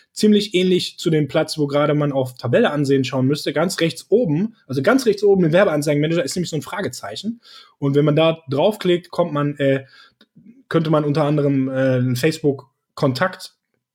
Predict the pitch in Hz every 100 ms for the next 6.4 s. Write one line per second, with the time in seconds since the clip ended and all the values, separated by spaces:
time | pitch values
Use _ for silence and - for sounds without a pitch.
0 | _ _ _ - - 143 143 165 185 202
1 | 180 143 185 233 214 214 214 - - 151
2 | 156 147 175 180 170 156 160 147 165 165
3 | - 170 156 156 151 131 156 165 226 226
4 | 143 139 160 170 165 147 160 147 135 131
5 | 175 160 160 147 151 214 240 160 - -
6 | 143 143 190